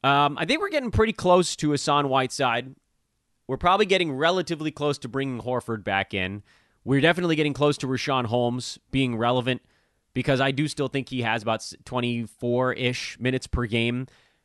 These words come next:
I think I'd probably rather have Richaun Holmes than Brook Lopez at this point. So, uh, let's start slotting some of these dudes back onto the list. Um, Brook Lopez versus Richaun Holmes. I'm gonna go Richaun ahead of him, which is gonna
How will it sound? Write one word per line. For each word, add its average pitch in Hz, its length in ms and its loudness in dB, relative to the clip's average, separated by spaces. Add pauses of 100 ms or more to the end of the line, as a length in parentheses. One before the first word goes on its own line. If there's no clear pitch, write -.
(160)
I 156 120 2
think 220 160 2
I'd 120 100 -2
probably 117 240 0
rather 117 240 0
have 117 100 -2
Richaun 110 300 -2
Holmes 117 240 0
than 110 160 -2
Brook 110 200 -2
Lopez 120 480 4
at - 160 -8
this 101 160 -6
point. - 340 -8
So, 120 340 2 (420)
uh, 120 300 0
let's 202 220 0
start 269 180 4
slotting 208 400 2
some 185 140 -2
of - 20 -6
these 175 160 -4
dudes 165 220 -6
back 143 260 0
onto 151 160 0
the 131 100 -2
list. 135 400 0 (120)
Um, 135 960 -4
Brook 156 180 0
Lopez 139 380 0
versus 135 320 -6
Richaun 131 480 -6
Holmes. 143 920 -4 (440)
I'm 175 100 -2
gonna 208 140 2
go 156 180 6
Richaun 139 640 2
ahead 147 460 0
of 104 120 0
him, 92 360 -8 (340)
which - 160 -8
is 104 100 -10
gonna 107 220 -2